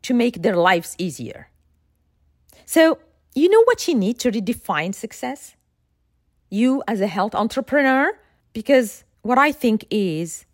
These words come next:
you forgot to care about yourself. And when you do that, you're not grounded anymore.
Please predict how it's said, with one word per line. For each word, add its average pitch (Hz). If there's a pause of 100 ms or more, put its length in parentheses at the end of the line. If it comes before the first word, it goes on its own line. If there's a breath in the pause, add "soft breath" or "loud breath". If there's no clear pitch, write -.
you 262
forgot 180 (120)
to -
care 165
about 135
yourself. - (600 loud breath)
And 175 (100)
when 254
you 247
do 220
that, 131 (360)
you're 247
not 165
grounded 185
anymore. 131